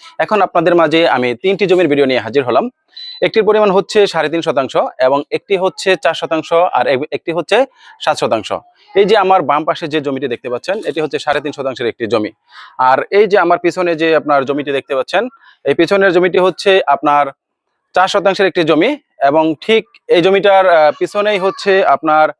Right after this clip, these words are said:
সাত শতাংশ জমির আরেকটি প্লট। আমি প্রত্যেকটি জমি আপনাদের, আহ, ডিটেইলসভাবে দেখাচ্ছি, তো পুরো, আহ, ভিডিওটি দেখতে থাকুন। তো চলুন এবার জমির মূল ভিডিওটি শুরু করা যাক। এই যে আপনারা দেখতে পাচ্ছেন, এই যে একটি সীমানা,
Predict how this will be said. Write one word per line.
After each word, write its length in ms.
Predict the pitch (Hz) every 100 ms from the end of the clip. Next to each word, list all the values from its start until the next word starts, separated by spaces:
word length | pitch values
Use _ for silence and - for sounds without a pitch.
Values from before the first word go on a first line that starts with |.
| _ _ _ _ -
সাত 240 | - 190
শতাংশ 280 | - 202 196 196
জমির 240 | 175 175
আরেকটি 280 | 151 147 156
প্লট। 240 | 135 185 - _ - -
আমি 120 | 139
প্রত্যেকটি 460 | 147 190 - 196 226
জমি 220 | 185 196
আপনাদের, 340 | 175 180 175 175
আহ, 220 | 151 143
ডিটেইলসভাবে 440 | 127 147 180 180
দেখাচ্ছি, 360 | 165 156 170 233 277 190
তো 100 | 156
পুরো, 240 | 147 180 180 180
আহ, 180 | 147 139
ভিডিওটি 340 | 131 160 151 226
দেখতে 240 | 165 170
থাকুন। 280 | 160 170 277 - _ _
তো 60 | 147
চলুন 260 | 175 208
এবার 200 | 180 190
জমির 240 | 160 160 156
মূল 160 | 147
ভিডিওটি 300 | 143 143 147 269 -
শুরু 180 | 175 147
করা 140 | 113
যাক। 120 | 104 - _ _ - - - - - - - - - - - - _ _ -
এই 100 | 156
যে 100 | 190
আপনারা 340 | 185 185 180
দেখতে 220 | 151 180
পাচ্ছেন, 600 | 160 151 - 156 151 151
এই 100 | 139
যে 80 | 127
একটি 180 | 127 127
সীমানা, 340 | 131 113 107